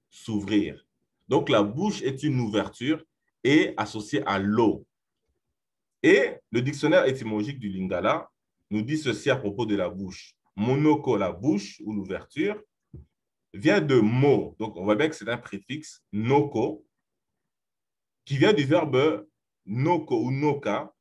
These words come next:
ou bien noa, qui veut dire pleuvoir en Lingala.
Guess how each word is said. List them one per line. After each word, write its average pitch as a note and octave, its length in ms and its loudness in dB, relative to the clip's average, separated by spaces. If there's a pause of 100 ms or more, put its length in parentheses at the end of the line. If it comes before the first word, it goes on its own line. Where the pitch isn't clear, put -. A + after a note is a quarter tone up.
(380)
ou A#2 80 -8
bien B2+ 240 2
noa, A2+ 640 0
qui A2 120 -14
veut A2+ 140 -8
dire C3+ 320 -8 (300)
pleuvoir A2 640 2 (140)
en F#2 60 -10
Lingala. F#2 580 -6